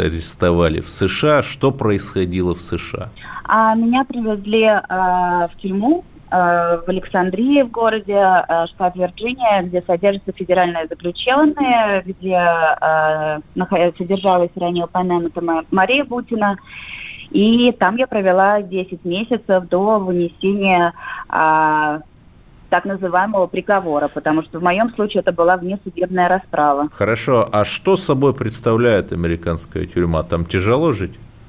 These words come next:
Speaker 2: Да, там было очень тяжело. Во-первых, а, меня совершенно не отпускали на улицу, а, наказывали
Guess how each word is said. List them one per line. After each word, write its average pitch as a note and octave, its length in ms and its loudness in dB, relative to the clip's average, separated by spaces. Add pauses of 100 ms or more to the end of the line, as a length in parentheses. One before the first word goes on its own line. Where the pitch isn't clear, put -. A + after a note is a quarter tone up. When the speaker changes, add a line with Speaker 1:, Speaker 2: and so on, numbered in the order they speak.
(1160)
Speaker 2:
Да, A3 180 2
там A3 140 -2
было A3 160 2
очень A3 400 2
тяжело. A3 420 -2
Во-первых, G3 640 -2
а, F#3 500 2 (140)
меня G3 420 -6
совершенно G3+ 380 -4
не G3 220 0
отпускали F#3 500 0
на F#3+ 220 2
улицу, G#3 720 0
а, F#3 280 2
наказывали F3+ 1000 -2